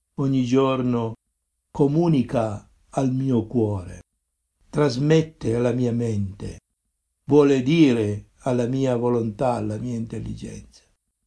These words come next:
Allora, carissimi, ogni giorno cerchiamo questo messaggio,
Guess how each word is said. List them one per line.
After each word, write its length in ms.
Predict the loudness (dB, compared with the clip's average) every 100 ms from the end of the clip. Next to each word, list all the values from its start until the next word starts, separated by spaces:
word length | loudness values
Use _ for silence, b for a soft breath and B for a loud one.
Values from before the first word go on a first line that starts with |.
| _ _ _ _ _ _ _ _ 2
Allora, 260 | 4 4
carissimi, 680 | 4 4 4 2 -2 0 0
ogni 220 | 0 0
giorno 640 | 2 4 4 0 -2 -4 -10 _
cerchiamo 760 | -2 -2 0 4 4 4 2 -2
questo 340 | -4 -4 -4
messaggio, 840 | -4 -4 -4 -4 -2 -4 -8 -10